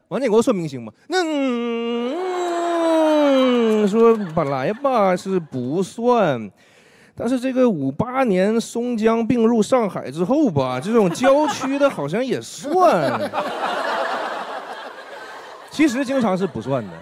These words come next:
你看现在这种不逢年不过节的时候呢，偶尔还会有一些零零碎碎的工作来找我们，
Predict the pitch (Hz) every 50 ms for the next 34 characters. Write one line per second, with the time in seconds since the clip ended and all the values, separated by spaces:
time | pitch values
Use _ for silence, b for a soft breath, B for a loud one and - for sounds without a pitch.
0 | - 110 113 110 156 180 190 170 185 185 175 185 185 180 160 139 127 120 - 160
1 | 135 127 117 113 175 - 147 147 156 135 135 143 135 160 151 175 170 107 98 98
2 | 117 170 - - 104 98 92 92 95 92 - 92 117 143 123 95 87 107 98 123
3 | 135 123 98 95 107 - 117 113 113 113 110 104 117 127 123 123 120 143 120 139
4 | 131 113 107 113 117 123 131 131 113 104 120 - - 82 95 139 143 95 85